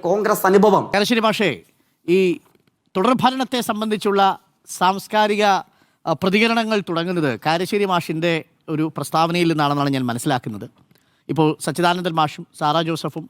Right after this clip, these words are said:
Speaker 2: അശോകൻ ചെരുവിലുമൊക്കെ ഈ വിഷയത്തിൽ, ആ, പ്രതികരിച്ചു കഴിഞ്ഞു. അധികാരത്തണലിലെത്തിയാൽ സി പി എം ദുർബലമാകും, യു ഡി എഫ് പ്രതിപക്ഷത്തിരുന്നാൽ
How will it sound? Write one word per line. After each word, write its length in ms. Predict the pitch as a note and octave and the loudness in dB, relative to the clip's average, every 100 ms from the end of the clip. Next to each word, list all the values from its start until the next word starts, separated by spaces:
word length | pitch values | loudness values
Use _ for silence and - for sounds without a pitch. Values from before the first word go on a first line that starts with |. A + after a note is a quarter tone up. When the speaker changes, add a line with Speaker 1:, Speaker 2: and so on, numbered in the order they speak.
| C3 | -8
Speaker 2:
അശോകൻ 300 | - E3 F3 F3+ | -4 -4 -2 -2
ചെരുവിലുമൊക്കെ 500 | D#3 D#3 D3 - D#3+ D3+ | -2 -2 -4 -4 -2 0
ഈ 40 | C#3+ | 0
വിഷയത്തിൽ, 340 | - D3+ D#3+ E3 - _ _ _ - D3+ | 0 0 0 -2 -4 _ _ _ -2 2
ആ, 20 | C#3+ C#3 | 2 2
പ്രതികരിച്ചു 440 | D3+ D#3 E3 D#3 C3+ | 0 4 4 2 -4
കഴിഞ്ഞു. 240 | A2+ F#2 _ _ _ _ _ - | -8 -10 _ _ _ _ _ -4
അധികാരത്തണലിലെത്തിയാൽ 1120 | F#3+ A3+ C4+ C#4+ C#4 B3 A#3+ A3+ G3+ G#3 G3 G#3 - | -2 0 2 0 -2 -2 0 0 0 2 2 0 -2
സി 100 | F#3 G#3+ | -2 -2
പി 100 | B3 A#3 | 0 0
എം 60 | F#3 | 0
ദുർബലമാകും, 520 | D#3 C#3 A#2+ G2 G#2+ - _ _ _ _ _ D#3 | 0 0 0 -4 -10 -16 _ _ _ _ _ 2
യു 100 | A#3 C4 | 6 6
ഡി 60 | C#4+ D4 | 6 2
എഫ് 120 | - | -2
പ്രതിപക്ഷത്തിരുന്നാൽ 840 | G3 A#3 C4+ - B3+ A3 G#3+ G#3 | -2 0 0 0 0 0 2 2